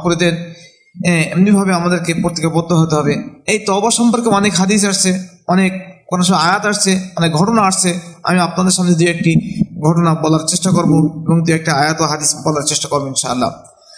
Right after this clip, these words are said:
আল্লাহ বলছেন, "ওয়াতুবু ইলাল্লাহি জামিআ আইয়ুহাল মুমিনুন লাআল্লাকুম তুফলিহুন।"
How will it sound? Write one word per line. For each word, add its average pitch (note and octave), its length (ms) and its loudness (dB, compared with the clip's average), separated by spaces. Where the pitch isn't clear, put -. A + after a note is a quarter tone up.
আল্লাহ G#3 200 2
বলছেন, C4 200 0
"ওয়াতুবু A3+ 840 2
ইলাল্লাহি G3+ 680 2
জামিআ F#3+ 400 2
আইয়ুহাল F#3+ 640 0
মুমিনুন F3+ 720 2
লাআল্লাকুম E3 640 0
তুফলিহুন।" D#3 760 -2